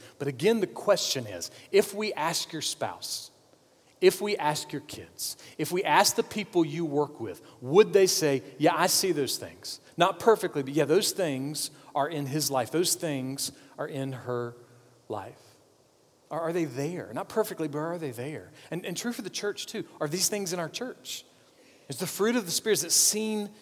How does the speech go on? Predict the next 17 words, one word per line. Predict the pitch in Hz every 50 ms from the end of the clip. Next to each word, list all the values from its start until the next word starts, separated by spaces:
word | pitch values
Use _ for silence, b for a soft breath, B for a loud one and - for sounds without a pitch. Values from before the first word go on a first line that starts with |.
| B B B
in | 151 151
our | 156 156
church? | 147 - 214 202 196 -
Are | 156
these | 143 120 160 185 180 -
things | - 185 175 165 147 -
seen | - - 175 170 156 143
in, | 127 123 - B B B B
in | 127 123
who | 127 147
we | 143 139 135
are | 135 127 120 110
and | 107 107
what | 113 117
we | - 113 110
do? | 113 139 - - - _ _ _ _ _ _ _ _ _ _ _ _ _ _ _ _ _ _ _ _ _ _ _ _ _ _ _ _ _ _ _ _ _ _ _ - -
So | - - 190 185